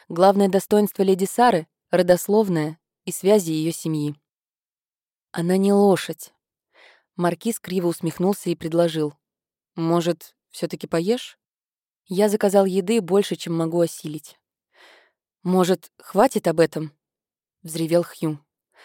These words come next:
"Похоже, ты сегодня не в духе". "Как всегда при общении с тобой", парировал Хью. "Наверное, я зря вмешался". Хью с изумлением уставился на отца. Неужели он наконец-то признал правоту сына?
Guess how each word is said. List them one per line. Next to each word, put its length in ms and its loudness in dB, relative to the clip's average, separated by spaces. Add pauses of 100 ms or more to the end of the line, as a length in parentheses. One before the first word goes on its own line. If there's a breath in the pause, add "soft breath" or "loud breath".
(680 soft breath)
"Похоже, 680 2 (140)
ты 100 -4
сегодня 380 -2
не 140 0
в 60 -6
духе". 360 -6 (1000 soft breath)
"Как 180 2
всегда 460 2
при 160 0
общении 460 -2
с 80 -12
тобой", 520 -2 (400)
парировал 440 -2
Хью. 340 -8 (920 soft breath)
"Наверное, 760 2 (220)
я 240 2
зря 240 4
вмешался". 640 -6 (1000 soft breath)
Хью 260 -2
с 60 -6
изумлением 600 2
уставился 520 -2
на 160 -2
отца. 380 -8 (540 soft breath)
Неужели 420 6
он 140 4
наконец-то 580 0
признал 420 0
правоту 400 -2
сына? 480 -4